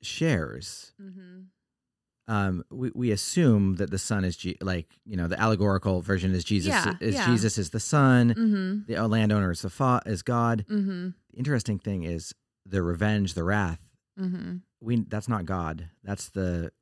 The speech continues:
Speaker 1: religious leaders' response to what they think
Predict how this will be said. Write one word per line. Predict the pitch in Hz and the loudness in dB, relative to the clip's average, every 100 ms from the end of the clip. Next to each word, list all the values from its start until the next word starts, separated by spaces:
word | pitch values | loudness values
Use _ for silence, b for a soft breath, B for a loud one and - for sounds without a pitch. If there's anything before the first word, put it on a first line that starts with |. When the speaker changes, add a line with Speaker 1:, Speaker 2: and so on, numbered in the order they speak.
| - | -10
Speaker 1:
religious | 95 101 87 92 | -4 -2 -2 -4
leaders' | 92 87 82 - - - | -4 -2 -4 -8 -14 -10
response | 87 - - 85 85 - | -8 -6 -4 -4 -6 -8
to | - 82 82 | -6 -4 -4
what | 85 71 80 | -6 -10 -6
they | 101 107 | -2 -2
think | - - 67 - - | -2 -12 -16 -18 -20